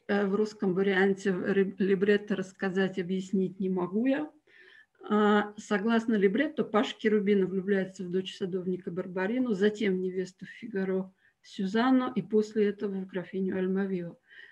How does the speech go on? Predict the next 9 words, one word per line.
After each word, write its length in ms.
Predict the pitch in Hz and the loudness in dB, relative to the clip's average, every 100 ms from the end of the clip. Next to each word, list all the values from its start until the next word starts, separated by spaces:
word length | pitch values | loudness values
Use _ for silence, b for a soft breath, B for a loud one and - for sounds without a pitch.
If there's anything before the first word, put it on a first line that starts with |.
| - | -2
А 120 | 196 | 4
его 200 | 196 220 | 4 6
необыкновенное 840 | 226 208 202 208 214 208 196 185 | 6 4 2 0 2 2 2 2
волнение 480 | 180 185 226 285 262 | 0 0 2 4 2
связано 460 | 214 - 226 240 214 | 0 -2 -2 0 0
еще 300 | 208 - 196 | -2 -2 -4
и 60 | |
с 100 | 185 | -4
тем, 320 | - 247 262 | -6 -4 -4